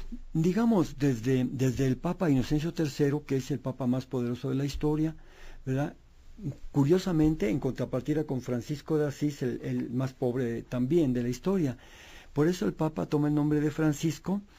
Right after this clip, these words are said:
mm, de Asís, pero yo diría, el Papa tiene que tomar, eh, el nombre de Francisco, sí,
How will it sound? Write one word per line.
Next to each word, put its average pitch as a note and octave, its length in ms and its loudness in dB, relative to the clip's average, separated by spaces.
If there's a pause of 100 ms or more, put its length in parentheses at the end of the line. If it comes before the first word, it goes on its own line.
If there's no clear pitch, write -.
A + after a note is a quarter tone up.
(340)
mm, B2 380 4
de B2 100 0
Asís, G3 320 0
pero D3 180 2
yo D#3+ 160 2
diría, D#3+ 420 2
el B2+ 160 0
Papa E3 440 -4 (260)
tiene D3+ 260 4
que C#3 440 0
tomar, C3 400 0 (520)
eh, C3 240 0
el B2+ 80 4
nombre F#3 220 6
de F3+ 80 4
Francisco, C#3 480 0
sí, F3+ 180 -2